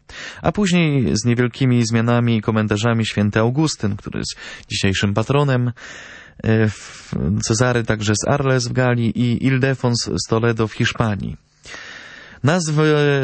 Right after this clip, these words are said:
symbol apostolski w odniesieniu do tego symbolu użył po raz pierwszy święty Ambroży w trzysta dziewięćdziesiątym roku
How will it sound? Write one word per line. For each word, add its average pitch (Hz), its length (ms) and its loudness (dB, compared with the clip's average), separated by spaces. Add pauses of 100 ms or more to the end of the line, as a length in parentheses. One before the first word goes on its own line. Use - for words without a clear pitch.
(140)
symbol 160 280 2
apostolski 127 680 -2
w 113 40 -2
odniesieniu 117 400 2
do 113 120 -2
tego 117 220 0
symbolu 135 420 0
użył 135 260 2
po 117 100 -2
raz 117 160 0
pierwszy 135 320 -2
święty 127 340 0
Ambroży 120 440 2
w - 80 -10
trzysta - 340 -4
dziewięćdziesiątym 107 580 0
roku 101 340 -2